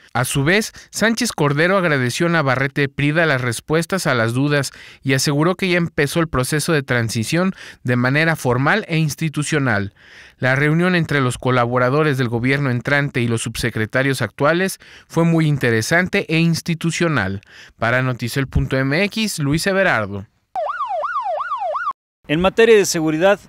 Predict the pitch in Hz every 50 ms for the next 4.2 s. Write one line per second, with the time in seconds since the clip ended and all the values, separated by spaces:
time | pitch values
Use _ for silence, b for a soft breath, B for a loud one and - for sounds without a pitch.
0 | - - 180 208 220 202 - 214 214 208 - 202 180 170 156 143 139 - - 180
1 | 185 190 170 - 160 127 131 117 - 170 156 - 175 180 170 151 143 131 127 123
2 | - 170 156 - 180 165 143 139 139 143 156 170 175 175 - 151 139 135 131 131
3 | 127 127 117 - 175 156 - - 180 170 - 175 165 143 - - 165 139 120 117
4 | 110 107 -